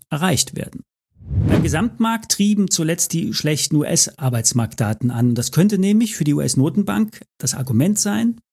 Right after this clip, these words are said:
für eine Zinssenkung. Drei Komma neun Prozent Arbeitslosenquote spiegelt eine abschwächende Wirtschaftsdynamik wider.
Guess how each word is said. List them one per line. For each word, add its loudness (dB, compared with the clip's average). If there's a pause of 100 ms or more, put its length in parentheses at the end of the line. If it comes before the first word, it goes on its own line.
für 0
eine 0
Zinssenkung. 0 (260)
Drei 0
Komma 2
neun 2
Prozent 0
Arbeitslosenquote -4 (220)
spiegelt -2
eine 0
abschwächende -2
Wirtschaftsdynamik -4
wider. -6